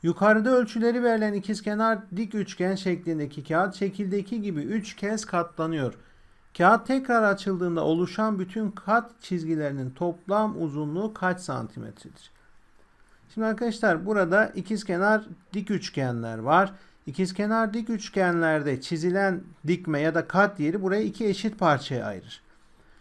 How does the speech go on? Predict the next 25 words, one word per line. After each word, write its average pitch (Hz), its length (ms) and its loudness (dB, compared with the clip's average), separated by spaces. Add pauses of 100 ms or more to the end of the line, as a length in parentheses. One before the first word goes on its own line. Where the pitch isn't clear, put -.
(140)
Şimdi 190 180 0
biz 208 120 0
biliyoruz 240 440 0
ki 208 120 -4
ikizkenar 202 680 0
bir 175 240 0
dik 190 180 -4
üçgende 147 600 -2
kenar 175 360 2
eğer 143 380 2
dört 196 280 4
ise 214 200 0
hipotenüs 185 680 -2
dört 196 300 6
kök 135 200 -2
iki 117 180 -10
olur. 104 300 -10 (400)
Yani 170 260 4
şuranın 185 320 2
tamamı 180 760 0 (340)
dört 185 280 6
kök 131 200 -4
iki. - 220 -20 (2500)
O 151 120 -2
zaman 190 400 4